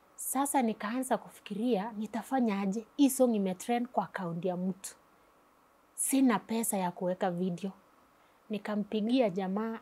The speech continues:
ana-, anaitwa Chris Kipsang, anatoka Keyo. Tulijuana na yeye kitambo, juu yeye ni mtu wa media,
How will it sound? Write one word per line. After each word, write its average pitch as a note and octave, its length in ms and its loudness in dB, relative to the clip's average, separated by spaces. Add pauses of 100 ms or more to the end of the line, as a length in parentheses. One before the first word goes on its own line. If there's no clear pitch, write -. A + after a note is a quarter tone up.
ana-, F#3 220 -6 (180)
anaitwa F#3+ 420 -4
Chris - 340 -6
Kipsang, - 380 -4 (420)
anatoka F#3 400 -8
Keyo. F#3 340 -4 (600)
Tulijuana G3+ 640 0
na G3 120 0
yeye G#3+ 180 0
kitambo, A#3+ 720 -2 (840)
juu F#3+ 180 -4
yeye A3 240 6
ni F#3 140 0
mtu F3+ 240 -4
wa F3 120 2
media, F3+ 400 -2